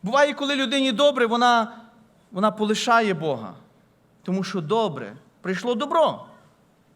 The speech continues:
Полишає Бога. Важливо, коли добре, залишатися в такому стані, в якому тебе Господь покликав, як,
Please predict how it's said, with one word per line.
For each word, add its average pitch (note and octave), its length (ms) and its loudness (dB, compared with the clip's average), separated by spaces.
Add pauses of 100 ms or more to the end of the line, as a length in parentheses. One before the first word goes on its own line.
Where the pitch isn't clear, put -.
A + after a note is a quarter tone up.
(580)
Полишає A3 520 -4
Бога. C3 340 -8 (1700)
Важливо, B3 380 0
коли C4+ 220 0
добре, F#3+ 560 0 (480)
залишатися A3+ 760 0
в G#3+ 80 -6
такому B3+ 440 0
стані, C4 640 0 (1080)
в E3+ 60 -4
якому C4+ 500 2
тебе C#4 240 2
Господь B3+ 560 -2
покликав, C4+ 840 -2 (220)
як, B3+ 340 0